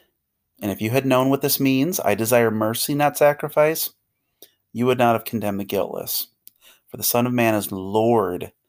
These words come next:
of the Sabbath." He's saying, "You guys have everything reversed. And you're missing the entire point of the Old Testament law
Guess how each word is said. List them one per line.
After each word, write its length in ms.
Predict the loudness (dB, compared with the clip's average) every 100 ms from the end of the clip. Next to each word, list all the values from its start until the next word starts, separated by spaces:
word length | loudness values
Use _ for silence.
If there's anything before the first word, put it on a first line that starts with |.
| _ _ _ _ _
of 220 | -2 -2 -4
the 80 |
Sabbath." 720 | -8 -6 -6 -8 -12 -12 -16 -20 _ _ _ _ _ _ _ _ _ _ _ _ _ _ _ _ _
He's 220 | -4 -2
saying, 200 | 0 0
"You 80 | 2
guys 220 | 2 2
have 180 | 0 2
everything 440 | 2 0 0 -2
reversed. 680 | -2 -2 -4 -4 -6 -8 _ _ _ _ _ _ _ _ _ _ _ -14 -14 -8
And 540 | -6 -6 -8 -10 -14 _ _ -4
you're 160 | 0 2
missing 720 | 2 2 0 0 -2 -6 -12 -6
the 360 | 0 2 0 -6 _ -4
entire 800 | -2 0 4 6 6 4 0 _ _ _ _ _ _ -18
point 560 | -2 0 0 -2 -8 -10 _ _ _ _ _ -20 -10 2
of 460 | 4 6 4 0 -14 -10
the 240 | -6 -6
Old 340 | -2 0 0 -2
Testament 640 | -6 -6 -6 -6 -8 -10
law 800 | -10 -4 2 4 6 4 2